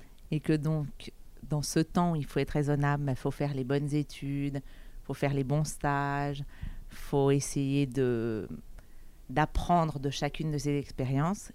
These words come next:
Et puis, il y a un second temps où quand on a fait tout ça, en se faisant un peu mal parfois, ben, on, il faut s'autoriser à rêver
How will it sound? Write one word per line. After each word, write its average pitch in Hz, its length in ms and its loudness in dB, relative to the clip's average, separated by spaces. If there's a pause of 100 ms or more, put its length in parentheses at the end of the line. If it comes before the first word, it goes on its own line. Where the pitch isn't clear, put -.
(120)
Et 147 140 0
puis, - 220 -2
il 156 60 0
y 151 40 4
a 143 80 2
un 147 80 2
second 202 440 4
temps 160 300 2 (960)
où 170 80 2
quand 165 360 2
on 143 180 2
a 131 240 4
fait - 260 4
tout 156 160 -4
ça, 147 680 2
en 131 40 -6
se - 120 -10
faisant 143 300 2
un 139 60 2
peu 143 140 0
mal 143 200 2
parfois, 135 480 0 (680)
ben, 135 360 6
on, 147 400 0
il 143 100 -8
faut - 140 -2
s'autoriser 160 520 2
à 175 80 6
rêver 143 320 4